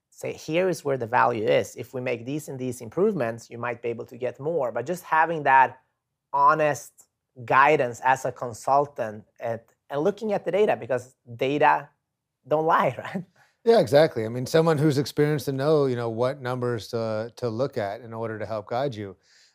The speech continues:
Speaker 2: There are two di-, types of agents out there, right? There are, there are salespeople with commission breath that put their goals in front of their clients,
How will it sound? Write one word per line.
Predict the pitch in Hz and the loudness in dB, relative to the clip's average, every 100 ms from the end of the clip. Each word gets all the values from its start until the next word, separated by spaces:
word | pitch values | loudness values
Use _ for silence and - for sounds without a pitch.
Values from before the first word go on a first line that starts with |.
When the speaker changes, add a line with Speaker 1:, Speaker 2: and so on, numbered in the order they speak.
| - | -2
Speaker 2:
There | 135 | 6
are | 147 147 | 8 6
two | 143 - | 4 2
di-, | 160 160 156 156 | 6 8 6 4
types | 147 147 127 | 4 4 2
of | 123 | 0
agents | 135 143 110 90 | 0 0 -8 -10
out | 90 87 | -12 -10
there, | 95 95 | -12 -10
right? | 98 110 - | -10 -10 -8
There | 104 | -6
are, | 104 101 110 | -4 -6 -8
there | 110 104 | -8 -6
are | 98 95 | -6 -8
salespeople | - 113 123 - 131 123 120 | -8 -6 -6 -6 -8 -6 -6
with | 110 101 - _ _ _ | -6 -8 -12 _ _ _
commission | - 139 131 139 127 | -8 -4 -2 -2 -4
breath | 117 120 123 - | 0 0 -2 -6
that | 123 104 | -6 -6
put | - 117 95 | -6 -10 -4
their | 120 127 | -2 -2
goals | 120 120 123 123 | -2 -2 -2 -4
in | 113 | -10
front | 120 117 | -10 -10
of | 107 | -6
their | 107 | -8
clients, | 101 120 113 151 185 - | -6 -6 -4 -4 -8 -14